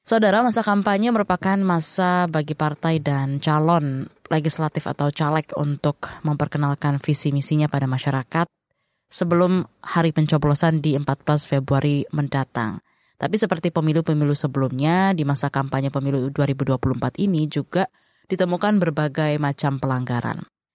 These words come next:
Dan menurut data Badan Pengawas Pemilu Bawaslu melalui laman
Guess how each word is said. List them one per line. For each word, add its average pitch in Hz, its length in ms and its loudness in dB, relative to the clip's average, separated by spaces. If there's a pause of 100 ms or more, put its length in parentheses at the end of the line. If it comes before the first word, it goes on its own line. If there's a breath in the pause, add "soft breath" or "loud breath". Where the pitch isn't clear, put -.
(300)
Dan 160 240 4
menurut 165 300 2
data 160 340 2
Badan 156 640 2 (340 loud breath)
Pengawas 165 480 2
Pemilu 156 320 0
Bawaslu 143 480 0
melalui 147 640 2
laman 139 500 0